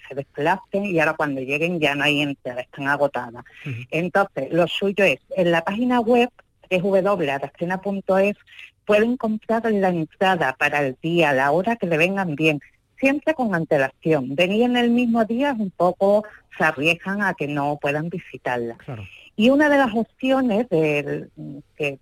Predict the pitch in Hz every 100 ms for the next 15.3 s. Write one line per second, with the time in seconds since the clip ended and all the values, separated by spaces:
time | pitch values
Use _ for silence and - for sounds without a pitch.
0 | - 147 - 143 156 160 156 151 151 160
1 | 165 - 156 156 147 143 147 147 147 143
2 | 139 - 180 160 147 151 185 208 190 185
3 | 220 - - - - 202 220 - - 180
4 | 175 170 208 220 214 214 208 190 240 -
5 | - - 202 165 151 - 175 165 135 127
6 | 127 - 139 139 139 - 185 240 277 -
7 | _ _ - 147 139 - - - - 131
8 | - 120 _ - 117 107 165 165 165 -
9 | 220 214 220 226 220 175 175 185 175 175
10 | 170 160 165 180 220 _ 196 214 - 151
11 | 147 151 156 - 143 - 147 156 170 180
12 | 208 220 160 - - - - 117 123 131
13 | 214 254 147 - _ - 120 123 131 135
14 | 131 127 127 127 143 147 127 123 113 -
15 | 160 254